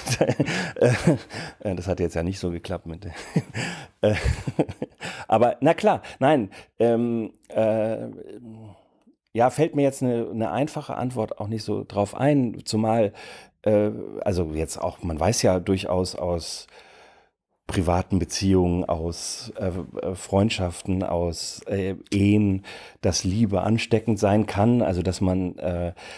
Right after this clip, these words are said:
dass man, ähm, auch sich in positive Gefühle in gewisser Hinsicht hineinste-, steigern kann.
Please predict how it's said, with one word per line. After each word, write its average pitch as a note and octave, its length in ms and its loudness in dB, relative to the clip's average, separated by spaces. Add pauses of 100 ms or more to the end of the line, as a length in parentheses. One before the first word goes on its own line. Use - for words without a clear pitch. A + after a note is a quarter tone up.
(200)
dass F2+ 200 -2
man, F2+ 440 0
ähm, D#2+ 640 -6 (340)
auch F2+ 220 -2
sich G#2 200 0
in A2+ 120 4
positive C3 520 2
Gefühle F2 480 0
in D#2+ 120 -2
gewisser E2 260 -2
Hinsicht D#2+ 320 -6
hineinste-, D#2 680 -2
steigern C#2+ 480 -6
kann. C#2 300 -12